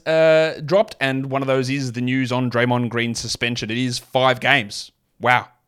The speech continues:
Didn't think the N B A would go as hard as that. I think they should have gone harder, but whatever. Five games. I thought they'd give him one. So that rules him out for a week and a bit. It is only a couple of quality game days in there.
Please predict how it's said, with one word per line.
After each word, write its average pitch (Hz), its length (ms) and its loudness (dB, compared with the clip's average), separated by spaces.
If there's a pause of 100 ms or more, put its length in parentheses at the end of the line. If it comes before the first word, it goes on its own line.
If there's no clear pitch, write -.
(260)
Didn't 139 160 -6
think 135 160 -4
the 135 80 4
N 143 80 4
B 139 120 4
A 135 120 6
would 131 240 -2
go 131 480 2
as 127 120 -2
hard 139 200 2
as 131 120 -2
that. 143 200 6
I 123 240 0
think 123 240 -8
they 107 120 -4
should 120 120 -10
have 104 100 -14
gone 110 140 -4
harder, 208 300 2 (240)
but 170 100 -8
whatever. 190 320 2 (540)
Five 151 240 4
games. 151 460 0 (140)
I 113 60 -4
thought 127 160 -2
they'd 127 160 0
give 135 100 0
him 127 140 0
one. 120 260 0 (380)
So - 140 -6
that 160 240 2
rules 156 260 0
him 139 160 0
out 135 240 0
for 131 300 2
a 123 40 0
week 123 280 -2
and 123 80 -2
a - 20 -2
bit. 143 380 2 (800)
It 175 100 0
is 240 140 2
only 180 480 2
a 143 80 -2
couple 151 260 0
of 143 80 -2
quality 139 320 0
game 120 260 0
days 120 280 0
in 117 100 -4
there. 135 240 0